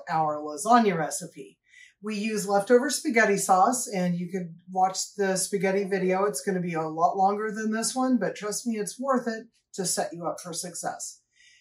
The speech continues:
So I made the spaghetti last night, and we put the sauce in the refrigerator overnight so that today, everything that we're gonna handle is gonna be cool.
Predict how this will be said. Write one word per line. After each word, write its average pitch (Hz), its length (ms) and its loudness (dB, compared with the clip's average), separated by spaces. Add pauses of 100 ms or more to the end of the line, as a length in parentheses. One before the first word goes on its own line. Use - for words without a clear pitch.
So 214 160 2
I - 20 8
made 214 200 8
the 294 100 2
spaghetti 247 480 4
last 190 360 8
night, 165 440 -4
and 180 360 0
we 165 300 -4
put 240 140 -4
the 185 80 -6
sauce 196 340 2
in 233 80 2
the 233 60 4
refrigerator 220 720 -2
overnight 208 600 2 (440)
so - 220 4
that 226 260 6
today, 214 680 6
everything 233 520 0
that 214 100 -4
we're 202 160 -2
gonna 185 160 -4
handle 202 520 0
is 160 120 -6
gonna 180 220 -4
be 165 200 -8
cool. - 420 -4